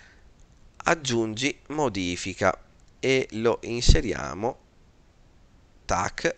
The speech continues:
è stato aggiunto. Ora tasto destro, mostra altre opzioni, eccolo qui, noi abbiamo Optimizer,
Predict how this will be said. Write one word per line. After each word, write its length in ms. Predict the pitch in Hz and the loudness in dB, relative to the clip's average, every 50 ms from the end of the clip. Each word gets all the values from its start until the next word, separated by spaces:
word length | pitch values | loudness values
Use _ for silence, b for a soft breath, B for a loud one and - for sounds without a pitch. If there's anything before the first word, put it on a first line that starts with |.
| - - | -8 -8
è 140 | - 196 180 | -4 -4 0
stato 300 | - - 131 107 - 101 | 2 2 2 2 0 -2
aggiunto. 680 | 98 92 92 98 87 85 85 87 - 92 98 - - - - - 139 | -2 -2 -4 -8 -8 -8 -8 -8 -10 -10 -10 -12 -18 -20 -6 0 4
Ora 240 | 139 123 101 90 90 - - - - - - - - - - - - - - - - - - - - - - | 4 4 4 4 0 -4 -12 -20 -20 -20 -20 -20 -20 -20 -20 -20 -20 -20 -20 -20 -20 -20 -20 -20 -20 -12 -6
tasto 300 | - 98 101 - - 135 | -4 -4 -4 -2 -2 0
destro, 640 | 117 95 78 78 78 - - - 127 135 165 190 B B B B B B B B B B B B - - - - - - - _ - | 2 2 2 2 -2 -6 -4 -2 -2 -2 -2 -2 B B B B B B B B B B B B -20 -20 -20 -20 -20 -20 -20 _ -6
mostra 360 | - 107 110 104 - - 92 | -2 -2 -2 0 0 -2 -2
altre 200 | 92 87 95 120 | -2 -2 -2 -6
opzioni, 640 | 147 - - - - - 101 85 80 85 107 143 - - - - _ - - - - - - - - - - - | -6 -8 -8 -4 -2 0 0 0 0 -2 -4 -4 -6 -10 -16 -20 _ -20 -20 -20 -20 -20 -20 -20 -20 -20 -20 -16
eccolo 400 | - - 156 - - - 151 175 | -4 -4 -4 -2 -2 -2 -4 -4
qui, 280 | - - 101 104 - - | -4 -4 -6 -8 -8 -8
noi 200 | - 165 170 190 | -8 -6 -2 -2
abbiamo 380 | 202 175 151 104 95 101 113 139 | -2 0 0 0 0 0 -2 -2
Optimizer, 880 | 170 - - - - 220 - 110 65 60 62 87 90 95 85 82 87 | -4 -6 -8 -8 -6 -4 -4 -4 -4 -4 -6 -6 -6 -6 -6 -6 -8